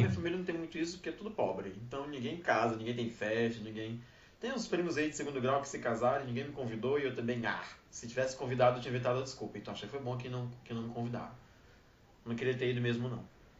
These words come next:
Eu fui, eu fui pra casamento de amigos de infância, porque eu fui padrinho, né? Fui padrinho duas vezes de casamento de dois amigos diferentes.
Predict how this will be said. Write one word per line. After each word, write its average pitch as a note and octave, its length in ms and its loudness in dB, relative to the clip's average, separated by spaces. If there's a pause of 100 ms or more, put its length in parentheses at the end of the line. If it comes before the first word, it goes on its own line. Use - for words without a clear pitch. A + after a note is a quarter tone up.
(200)
Eu C#3+ 140 4
fui, D3 520 0
eu C#3+ 100 2
fui C#3+ 120 -6
pra - 140 4
casamento C#3 480 0
de B2+ 120 2
amigos C3 440 0
de B2+ 140 -4
infância, A#2+ 640 -2
porque - 160 -12
eu - 20 -10
fui A#2+ 160 -2
padrinho, A2 540 2
né? A2+ 100 -4
Fui - 100 -12
padrinho G#2 380 0
duas D3 260 2
vezes A#2 260 0
de - 60 -8
casamento A2+ 460 -2
de G#2+ 100 -10
dois C3+ 200 -2
amigos B2+ 280 -4
diferentes. A#2 560 -4